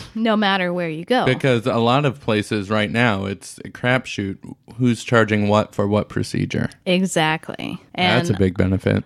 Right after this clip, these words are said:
Speaker 1: under single payer system, at least how Medicare works, the government says, "Here's how much we pay for this procedure." So you know if you get a knee replaced,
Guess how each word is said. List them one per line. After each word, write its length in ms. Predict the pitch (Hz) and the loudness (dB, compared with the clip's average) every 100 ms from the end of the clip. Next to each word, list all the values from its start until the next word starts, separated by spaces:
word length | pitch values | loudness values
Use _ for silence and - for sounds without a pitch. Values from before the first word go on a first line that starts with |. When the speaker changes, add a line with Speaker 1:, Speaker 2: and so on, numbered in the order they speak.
| - | -2
Speaker 1:
under 300 | 220 240 233 | 0 2 0
single 420 | - 226 220 196 | 0 0 0 -2
payer 360 | 202 202 196 175 | -2 -2 -2 -4
system, 520 | - 214 - 175 175 | -2 -2 0 -2 0
at 180 | 170 226 | 0 2
least 320 | 233 226 - | 2 0 -4
how 300 | - 233 220 | -2 0 2
Medicare 680 | 208 208 208 196 - 165 156 | 2 2 0 -2 -6 -6 -4
works, 600 | 151 - 151 - - - _ | -6 -8 -10 -10 -12 -14 _
the 120 | - 202 | -2 2
government 560 | 220 214 208 196 160 | 2 2 2 2 0
says, 380 | - 180 170 175 | 0 2 2 -2
"Here's 340 | 185 175 185 | -2 0 -2
how 220 | - 170 175 | -2 -4 -2
much 340 | 156 156 - | -4 -6 -6
we 140 | 165 165 | -6 -6
pay 360 | - 151 147 | -4 -4 -4
for 560 | 151 - 143 - - 160 - | -6 -4 -4 -2 -4 -8 -6
this 520 | 175 165 165 - - - | -4 2 0 0 -8 -10
procedure." 640 | - 170 - 165 - - 151 _ _ _ _ | -8 -6 -4 -6 -6 -12 -14 _ _ _ _
So 160 | - 208 | 0 2
you 220 | 208 220 | 4 4
know 280 | 220 214 214 | 4 4 2
if 140 | 196 | 0
you 100 | 190 | 0
get 140 | 190 180 | 2 0
a 60 | |
knee 240 | 170 196 190 | 0 0 0
replaced, 800 | 175 170 190 170 156 160 - | -2 -2 -2 -2 -2 -6 -12